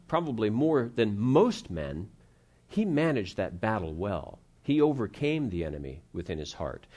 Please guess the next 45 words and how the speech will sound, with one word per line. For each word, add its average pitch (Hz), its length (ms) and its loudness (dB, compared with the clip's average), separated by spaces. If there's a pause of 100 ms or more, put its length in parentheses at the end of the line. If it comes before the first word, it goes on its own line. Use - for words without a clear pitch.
(160)
And 127 120 0
so 151 140 6
when 151 300 4
we 196 140 2
read 240 440 2
of 110 160 4
him, 87 500 2 (200)
and 165 120 2
even 214 260 6
like 120 180 0
this - 160 -4
last 143 260 0
verse, - 480 -2 (220)
uh, 107 120 2
twenty-five 135 560 2
B, 170 360 2 (400)
"So - 300 6
then 175 180 6
with 165 160 -2
the 131 80 0
mind 151 380 4
I 143 100 4
myself 135 380 0
serve 143 220 2
the 123 80 2
law 113 140 2
of 104 140 -2
God, 135 240 2
but 98 80 0
with 101 120 -4
the - 80 -6
flesh 120 300 0
the 110 100 -8
ser-, - 320 -2
law 113 220 2
of 92 80 -2
sin." 110 400 0 (300)
He's 247 280 -2
not 247 240 0
saying 226 320 4
that 131 100 2
that's 135 180 0
a 123 60 -2
hundred 135 160 2
percent. 156 640 -4